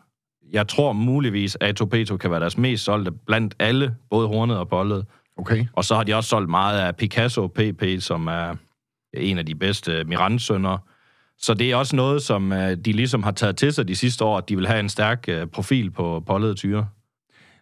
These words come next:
Speaker 2: Hvis man sådan lige memory lane, altså det snakker vi også lidt om ved, ved, over ved Robert, altså I har jo igennem alle årene, der er I jo, øh, vandret forbi deres, øh, stand ude i, øh, i, øh, hallen,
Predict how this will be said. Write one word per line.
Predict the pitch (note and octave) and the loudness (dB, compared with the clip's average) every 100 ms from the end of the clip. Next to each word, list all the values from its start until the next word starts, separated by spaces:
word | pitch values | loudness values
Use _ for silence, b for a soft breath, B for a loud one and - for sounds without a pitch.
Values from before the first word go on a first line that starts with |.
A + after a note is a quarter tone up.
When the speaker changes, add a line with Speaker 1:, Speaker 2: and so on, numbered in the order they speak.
| b | b
Speaker 2:
Hvis | C3 C3 | 0 2
man | C#3 B2+ | 0 0
sådan | B2 F3 | 2 2
lige | D3+ E3+ F3+ D#3 D#3+ G#3 - _ _ - | 2 2 0 0 -4 -10 -20 _ _ 0
memory | D3 D#3+ F3+ D3+ C3 | 2 2 2 2 2
lane, | C3 C#3 E3 C3 | 2 2 0 0
altså | G2+ | 0
det | A2 A#2 | 0 0
snakker | C3+ C3+ C3+ | 2 0 2
vi | A#2+ | 0
også | C3 C3 | 0 0
lidt | C3 | 0
om | C3 B2+ A#2+ | 2 2 2
ved, | A2 | 0
ved, | G#2+ A2+ G#2+ G#2+ | 2 0 0 0
over | A#2+ A#2+ | 0 2
ved | A#2+ | 2
Robert, | A2 E3 A#2+ G#2 | 2 2 2 0
altså | G2 G2 G2 G#2 G2+ G2 A#2 B B B | 0 0 0 2 0 -2 -6 B B B
I | D3 | 2
har | D#3+ | 4
jo | B2+ A#2+ | 2 2
igennem | A2 C3 B2 | 2 2 2
alle | C3 F3+ | 2 2
årene, | E3 D#3 D3+ A2 | 2 0 2 0
der | G2 B2 | 0 2
er | C3 | 2
I | A2+ | 2
jo, | C3 A#2+ G#2 | 2 2 0
øh, | G#2+ A#2+ A#2+ - B2 | -2 -4 -6 -4 0
vandret | A2 A#2+ A#2 | 2 2 0
forbi | G2+ G#2+ D#3 E3 | 0 0 2 2
deres, | G#2+ G2+ G2 G2 - | 0 0 0 0 0
øh, | F#2 F#2 | 0 -2
stand | F#2 - D#3+ E3+ B2+ | -2 0 2 0 0
ude | B2 B2 A#2+ G#2 G2+ | 0 2 2 0 0
i, | |
øh, | G2 A2 A2+ - - | 0 -2 -4 -4 -2
i, | G#2+ G2+ | 0 0
øh, | G#2 A2 | 0 -2
hallen, | G2+ F#2 E3+ C#3+ G2 | 2 2 2 0 -2